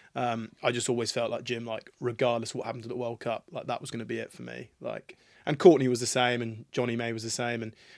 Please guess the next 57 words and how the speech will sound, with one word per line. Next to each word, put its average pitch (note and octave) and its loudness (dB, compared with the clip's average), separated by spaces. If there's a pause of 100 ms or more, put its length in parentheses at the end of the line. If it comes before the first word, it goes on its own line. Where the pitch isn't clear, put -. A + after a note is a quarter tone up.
you C#3 2
didn't C3 2
know B2+ 4
whether A#2+ 4
you A#2+ 0
were A#2 2
gonna A#2+ 0
go A#2+ 4
or A#2 -2
not. A#2+ -4 (280)
So - -2
if - -10
you A#2 -4
didn't, A#2+ 0
it A#2+ -8
just A#2+ -8
would A#2 -4
have A2 -6
just A#2 -8
ended, C3 -4
you - -12
know. B2 -10 (180)
I A2+ -4
would A2+ -8
have A2+ -12
just, - -12 (460)
well, A#2+ -10
I A#2+ -8
wouldn't A#2 -6
have A2 -10
had - -12
to A#2 -10 (200)
call A#2 -4
time A2 -10
on A#2+ -10
it - -12
'cause A#2+ -10
it - -4
would A#2 -8
have A2+ -12
been A#2 -10
called A2+ -6
for A#2+ -2
me. A2 -8
But, - -8 (400)
um, A2+ -6 (120)
I B2+ -4
was A#2+ -4
always A#2+ 0
very, A2+ -2
very G#2+ -8
clear. A#2 -4
And A2+ -6
then A2 -6 (500)
that A#2 2
last A#2 2
week, A#2 -2